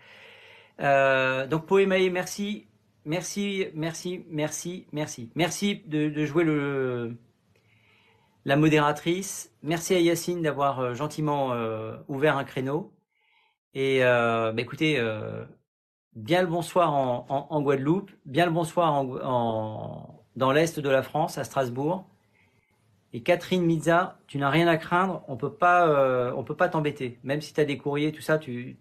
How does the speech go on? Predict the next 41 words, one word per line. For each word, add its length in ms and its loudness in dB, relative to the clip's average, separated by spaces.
payes 180 2
ton 100 0
loyer 460 2
et 100 -8
ce 140 -10
sera 240 0
largement 360 2
suffisant 600 -4
et 100 -8
on, 140 -6
et 100 -4
personne 380 2
ne 60 4
peut 140 4
venir 200 2
t'expulser. 540 -10
Poemae, 560 4
bonne 380 0
nuit 260 0
à 80 2
toi. 480 -4
Et, 380 -2
euh, 320 0
prochaine 340 -4
fois 140 2
que 80 0
je 40 -8
descends 340 0
et 60 -2
que 40 -8
je 60 -6
passe 220 -2
par 180 -2
Toulon, 420 -2
on 100 -6
va 140 0
pas 140 0
se 160 -6
louper 320 -4
quand 100 -6
même. 260 -4